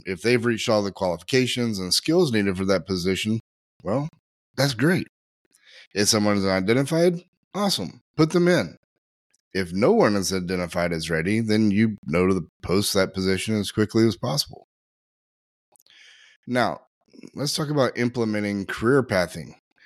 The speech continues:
as a foundational part of succession planning. You're like, "Wait a minute, what's this career pathing?" Well, career pathing involves basically outlining a clear trajectory for an employee's career progression within the organization.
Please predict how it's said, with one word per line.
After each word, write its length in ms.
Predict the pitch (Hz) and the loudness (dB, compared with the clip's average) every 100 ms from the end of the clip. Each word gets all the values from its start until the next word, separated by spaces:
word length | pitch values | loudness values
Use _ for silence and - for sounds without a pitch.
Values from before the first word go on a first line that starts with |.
| _ _ _ | _ _ _
as 160 | 92 90 | -4 -4
a 80 | |
foundational 760 | 85 92 90 85 113 104 87 76 | -4 -2 -2 0 0 0 -6 -8
part 300 | - 85 73 | -4 -4 -2
of 60 | |
succession 500 | - 69 - 60 - - | -6 -4 -6 -8 -14 -16
planning. 320 | - - 82 - - | -18 -18 -18 -20 -16
You're 120 | 80 | -14
like, 80 | 82 | -4
"Wait 140 | 98 | -2
a 40 | 82 | -2
minute, 220 | 58 69 | -6 -6
what's 220 | 95 - | -4 -2
this 180 | 87 - | -4 -4
career 420 | - 80 80 82 | -2 0 2 2
pathing?" 380 | - - - - _ - - - - - - | 0 -12 -14 -18 _ -20 -20 -20 -20 -20 -16
Well, 100 | 92 | -6
career 240 | 131 160 | 0 0
pathing 360 | 131 131 120 110 | 2 0 0 -4
involves 420 | 98 98 95 80 | -4 -4 -4 -6
basically 580 | 87 127 120 101 98 - | -2 -2 -2 -4 -6 -2
outlining 640 | 104 98 104 104 104 104 | -2 0 -2 -2 -4 -6
a 160 | 85 87 - | -8 -10 -10
clear 380 | - 117 123 | -2 2 4
trajectory 800 | 120 120 95 95 92 - 85 85 82 _ _ - _ - | 2 -2 -2 -2 -2 -4 -8 -8 -12 _ _ -20 _ 0
for 160 | 98 | 2
an 100 | 92 | 2
employee's 680 | 87 85 95 92 90 85 - _ _ - | 0 -2 0 2 2 -2 -6 _ _ -8
career 340 | 101 98 110 | -2 2 2
progression 640 | 110 101 90 92 85 95 87 | 2 0 0 0 0 -2 -4
within 260 | 82 87 | -2 0
the 60 | 87 | 2
organization. 640 | 85 82 80 80 78 - | 2 0 -2 -4 -4 -8